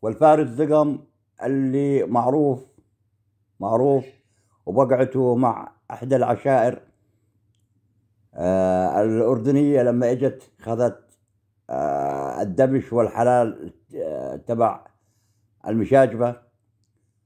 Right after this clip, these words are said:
ولحقهم، وقصته معروفة مع دليلة، وإن شاء الله نذكرها إحنا في الحلقات القادمة. هذا هو الشيخ محمد حمدان المشاجبة.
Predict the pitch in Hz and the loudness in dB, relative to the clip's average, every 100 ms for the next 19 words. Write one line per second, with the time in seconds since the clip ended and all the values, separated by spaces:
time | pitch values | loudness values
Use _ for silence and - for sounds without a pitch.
0 | _ - 95 110 151 113 123 131 131 - | _ -8 -2 0 0 2 0 0 -2 -10
1 | _ _ _ - 98 98 147 - 135 120 | _ _ _ -12 -8 -4 -4 -2 2 2
2 | 127 151 117 135 135 - _ _ _ _ | 4 2 0 -2 -4 -10 _ _ _ _
3 | _ _ - 117 117 113 127 143 135 135 | _ _ -4 -2 0 0 2 2 2 0
4 | 135 _ _ _ 113 120 143 131 127 123 | -6 _ _ _ -12 -8 -2 0 0 -2
5 | - 139 123 107 120 120 120 - _ _ | -6 -4 -2 -2 -4 -8 -8 -14 _ _
6 | _ _ _ _ _ - 107 101 - 101 | _ _ _ _ _ -6 0 0 -2 -6
7 | 110 104 104 - - - 107 - 101 85 | 0 0 0 -12 -20 -10 -10 -4 -2 -2
8 | 80 76 - _ _ _ _ _ - 131 | -6 -12 -16 _ _ _ _ _ -2 2
9 | 131 135 127 - 135 117 107 120 120 117 | 2 2 0 -2 -6 -6 -6 -6 -6 -6
10 | - 104 104 113 110 110 - _ _ _ | -8 -12 -6 -4 -4 -8 -14 _ _ _
11 | _ _ _ 95 101 90 107 104 95 104 | _ _ _ -6 -4 -2 0 0 0 -4
12 | 101 | -6